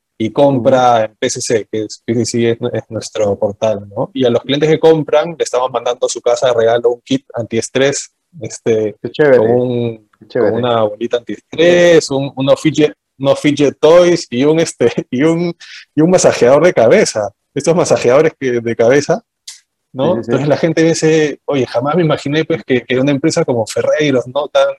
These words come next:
Speaker 1: de repente tan tradicional, tan dura, ¿no? Este, esté
Speaker 2: Mm.
Speaker 1: regalando un masajeador de cabeza a sus <laughs> clientes". Pero sí es, o sea, finalmente es lo que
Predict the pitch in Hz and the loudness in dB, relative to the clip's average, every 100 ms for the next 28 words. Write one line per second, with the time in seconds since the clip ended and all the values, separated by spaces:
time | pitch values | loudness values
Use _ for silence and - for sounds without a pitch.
0 | _ - 117 127 131 139 143 147 143 131 | _ -6 -4 -4 -2 -2 -2 -2 -2 0
1 | 113 - 151 143 120 127 127 175 190 139 | -6 -4 -2 -2 -2 -4 0 4 6 4
2 | 113 - 139 190 120 - 113 110 110 - | 2 0 -2 -2 -4 -6 -4 -4 -6 -10
3 | 110 139 151 135 139 151 - 139 120 143 | -8 -2 0 2 2 -2 -12 -6 -4 0
4 | 127 139 143 117 131 143 - - - 117 | 0 0 0 -2 -2 -6 -10 -10 -6 -2
5 | 156 113 - - _ - - _ 139 135 | -2 -4 -10 -20 _ -20 -20 _ 2 2
6 | - 254 - - _ - 101 117 - 123 | 4 2 0 -6 _ -20 -6 -6 -4 -4
7 | 131 139 135 147 165 - - 123 135 131 | -2 -4 0 0 0 -2 -6 -4 -2 -2
8 | - 113 | -2 -4